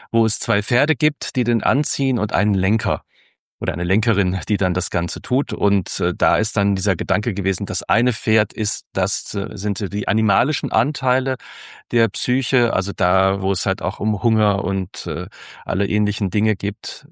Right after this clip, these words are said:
Dann daneben gibt es ein Pferd, was, äh, eher so mit dem Bestreben zu tun hat. Also da war ja auch der Eros, ne, wenn wir uns auf Dinge hingezogen fühlen, auch der Mut, also dieses, äh,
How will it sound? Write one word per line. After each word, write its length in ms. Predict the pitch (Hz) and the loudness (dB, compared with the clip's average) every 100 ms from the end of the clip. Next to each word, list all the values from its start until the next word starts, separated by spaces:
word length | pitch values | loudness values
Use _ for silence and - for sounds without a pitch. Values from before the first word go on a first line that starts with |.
| - | -16
Dann 340 | - 98 101 101 - | -4 0 0 -2 0
daneben 500 | 98 107 123 139 117 | 2 6 4 4 2
gibt 220 | 127 - | 0 -2
es 160 | 110 | -4
ein 80 | 107 | -4
Pferd, 360 | 104 - 113 117 _ - - _ - | -4 2 2 2 _ -20 -20 _ -8
was, 480 | - 104 - - - | -2 0 -2 -4 -2
äh, 300 | 107 104 101 98 - | 0 2 0 -4 -2
eher 280 | 117 123 117 | 2 4 2
so 180 | 113 | 2
mit 200 | 110 113 | 2 2
dem 100 | 117 | 0
Bestreben 640 | 101 98 - 101 107 143 165 | -2 -4 -4 0 2 4 2
zu 140 | - 151 | -2 -6
tun 420 | - 151 160 143 | -2 0 2 2
hat. 200 | 147 - | 0 0
Also 160 | 98 | -2
da 160 | 104 90 | 0 2
war 120 | 92 | 2
ja 60 | 95 | 0
auch 100 | - | -2
der 200 | 107 - | -2 2
Eros, 640 | 139 117 117 113 - - | 2 4 2 2 -2 -4
ne, 220 | 95 120 113 | -2 -2 0
wenn 160 | 98 | 0
wir 120 | 98 - | 0 -2
uns 180 | 101 | -4
auf 120 | 110 - | -6 -4
Dinge 220 | 104 104 | 0 2
hingezogen 560 | 131 147 - 135 117 | 2 2 0 0 0
fühlen, 320 | 113 - 117 110 | -4 2 2 2
auch 160 | - | 0
der 160 | - 110 | 0 2
Mut, 360 | 127 175 151 - - - | 4 4 2 0 -16 -6
also 200 | - 107 | -2 0
dieses, 420 | 113 107 110 - | 0 0 0 -2
äh, 40 | 101 | 0